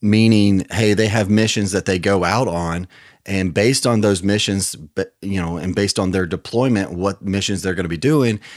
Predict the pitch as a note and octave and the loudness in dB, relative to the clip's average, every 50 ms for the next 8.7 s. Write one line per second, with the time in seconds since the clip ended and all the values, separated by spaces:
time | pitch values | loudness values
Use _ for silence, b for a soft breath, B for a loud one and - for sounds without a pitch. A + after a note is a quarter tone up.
0 | B B - G2 G2+ G2+ D#2+ A2+ A#2 A2+ G#2 G#2 F#2 D#2+ E2+ G#2 G#2+ A2 - F#2 | B B -2 0 0 0 2 2 2 4 2 2 0 0 0 0 0 0 -2 -4
1 | D#2 D2+ - - F2 E2 E2+ E2+ D2+ D2 G#2 G#2+ F#2 F#2 E2+ - - - A2+ G#2+ | -6 -4 -6 -6 -4 -4 -4 -6 -4 -2 -2 -2 -2 -2 -4 -4 -4 -4 -2 -2
2 | A2 G#2 F2+ D#2+ - - F#2+ F#2 F2 E2 D2+ - G2 G#2+ A2+ A#2 A2+ - - - | 0 -2 -4 -4 -6 -6 -4 -4 -4 -6 -6 0 2 2 4 2 2 -2 -4 -2
3 | G2+ G#2 F#2+ G#2 G2 F2+ - G2+ F#2 F2 D#2 F#2+ F#2+ G2 F2+ E2 E2 E2 D#2+ B | -2 0 0 0 -2 0 0 -2 -2 0 0 0 0 0 0 -2 -4 -6 -8 B
4 | B B B B B F#2 F#2+ F#2+ F2 - - - A2 G#2 G2 F#2+ F2+ - - E2 | B B B B B -2 0 0 0 0 -2 0 0 0 0 0 -2 -4 -4 -6
5 | D2+ D2 D#2+ G2+ G2+ G2+ G2 F#2+ E2+ D#2 D#2 D#2 - - G2+ G2+ G#2+ G#2 - - | -6 -4 -2 0 0 2 0 0 -2 -4 -10 -14 -4 -2 0 0 2 0 0 -2
6 | A#2 B2 A#2+ - - - - - _ - F#2+ F2 D2 C2 G2 G2 F#2+ F2 - F2+ | -2 -4 -4 -4 -6 -6 -6 -8 _ -8 -8 -8 -4 0 0 0 0 0 -2 -4
7 | E2+ E2 - - - - F#2+ F#2 F#2 F#2 F2 F2 E2+ D#2+ D2 G#2 A2 A2+ G2+ G2 | -4 -4 -6 -10 -10 -6 -4 -2 -2 0 0 -2 -2 -2 -2 0 2 2 2 2
8 | G2 F#2+ F#2 D2+ D2 F#2+ F2+ - - G2+ G2 F#2+ G2 F#2 | 0 0 0 -2 -4 -6 -6 -4 -2 0 0 0 0 -2